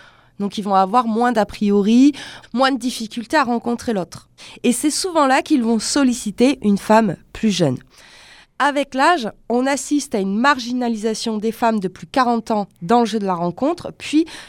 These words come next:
une exclusion pour les plus âgés dans toutes les classes sociales. Avant, le célibat était beaucoup plus important chez les femmes éduquées.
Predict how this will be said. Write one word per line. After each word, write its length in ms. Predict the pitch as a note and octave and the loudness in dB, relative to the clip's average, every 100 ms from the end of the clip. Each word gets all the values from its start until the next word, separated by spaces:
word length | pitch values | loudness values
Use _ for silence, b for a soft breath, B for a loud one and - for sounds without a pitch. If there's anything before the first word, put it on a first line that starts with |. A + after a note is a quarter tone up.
| B | B
une 160 | A#3 C4+ | 4 4
exclusion 640 | - - A#3+ G3+ B3 C#4+ G4 B B | 2 -2 -4 0 0 0 -2 B B
pour 160 | - C#4+ | -4 0
les 100 | C4 | 0
plus 240 | C4+ A#3+ | -2 -2
âgés 240 | A3 G#3+ D4 | -2 -2 0
dans 160 | C4 - _ | 0 0 _
toutes 380 | A4 A4+ - - F#3 | -2 -2 -4 -16 -8
les 140 | G#3+ A#3 | -6 -4
classes 340 | C4 B3+ - - | 2 2 2 -8
sociales. 600 | - B3+ A#3+ - F3+ D3+ _ _ B B B B | -6 -4 -4 -4 -4 -6 _ _ B B B B
Avant, 320 | G#3+ G#3+ E4 | -2 0 2
le 100 | E4+ | 2
célibat 460 | B3+ C#4+ A#3 A3+ C#4 | 2 -2 -2 2 0
était 180 | C4+ A3+ | 0 -4
beaucoup 260 | G#3 - | -4 -8
plus 200 | A3 A3+ | -8 -2
important 380 | A3+ G#3+ - C#4+ | -2 -2 -4 -4
chez 160 | - A3+ | -2 -2
les 80 | G#3+ | -2
femmes 300 | - A#3+ A3 _ | 2 0 0 _
éduquées. 480 | A#3 F#3+ G#3 - | -4 -4 -6 -8